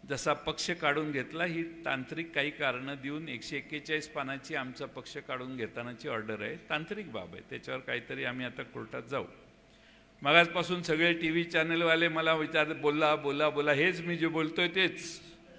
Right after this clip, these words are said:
<laughs> मी हे जे बोललेलो आहे, तेच तुम्ही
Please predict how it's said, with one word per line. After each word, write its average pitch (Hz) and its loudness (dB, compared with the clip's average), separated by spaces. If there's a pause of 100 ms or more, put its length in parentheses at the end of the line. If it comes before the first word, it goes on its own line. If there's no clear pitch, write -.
(600)
<laughs> 147 -2 (3250)
मी 160 4
हे 196 12
जे 226 12
बोललेलो 196 8
आहे, 220 12
तेच 220 6
तुम्ही 220 6